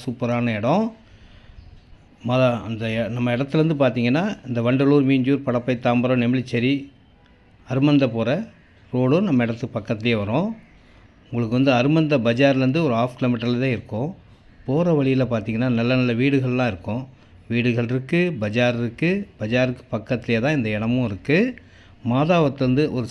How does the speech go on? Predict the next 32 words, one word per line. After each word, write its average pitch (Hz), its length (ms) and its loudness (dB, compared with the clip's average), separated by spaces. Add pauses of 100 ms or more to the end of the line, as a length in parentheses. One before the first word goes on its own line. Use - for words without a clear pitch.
செவன் 123 300 0
கிலோமீட்டர்ஸ்லேயே 117 680 -2 (560)
சி 180 340 0
எம் 170 240 2
டி 156 120 4 (340)
அப்ரூவ்டு 127 400 0
உள்ள 117 200 2
இடம். 110 380 -2 (240)
தேர்ட்டி 120 320 -2
ஃபீட் 127 280 -4
ரோடு, 202 180 0 (220)
ட்வென்டி 120 260 0
ஃபோர் 117 240 -2
ஃபீட் 107 180 -8
ரோடு 104 200 -4
இது. 110 240 2 (720)
பார்த்தீங்கன்னா, 156 480 2
கண்டிப்பா 131 320 0
பிடிக்கும். 107 340 -4
இந்த 107 140 -4
பெருங்காவூர்ல 117 680 0
தான், 202 300 -2 (120)
இந்த 107 120 -6
பஜார் 113 400 -2
பக்கத்துல 110 380 -4
தான் 147 140 0
நம்ம 123 180 -2
இடமே 117 300 0
இருக்கு. 104 300 -6 (160)
அனைத்து 131 360 -2
வசதிகளும் 135 520 0
இருக்கும். 117 340 -2